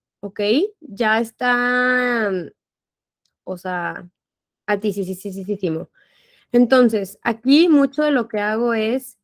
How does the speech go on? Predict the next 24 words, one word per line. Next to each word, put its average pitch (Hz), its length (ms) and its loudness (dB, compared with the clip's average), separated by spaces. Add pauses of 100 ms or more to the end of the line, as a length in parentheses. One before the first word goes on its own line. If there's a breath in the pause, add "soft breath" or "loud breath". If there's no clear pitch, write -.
(920)
me 220 120 0
voy 226 160 0
a 254 120 0
ir 247 360 -2 (160)
a, 220 800 -2 (960)
aquí 214 280 -6
en 202 100 -2
detalles, 247 800 0
y 226 160 0
donde 226 200 2
dice 254 220 0
noise 254 360 4
reduction, 220 680 -4
lo 208 200 0
que 220 80 -2
voy 214 160 -2
a 240 40 -2
hacer 233 180 -2
es 233 220 -4 (160)
subirle 220 400 0
un 277 80 6
poquito 226 320 -4
al 226 120 2
luminance. 214 600 0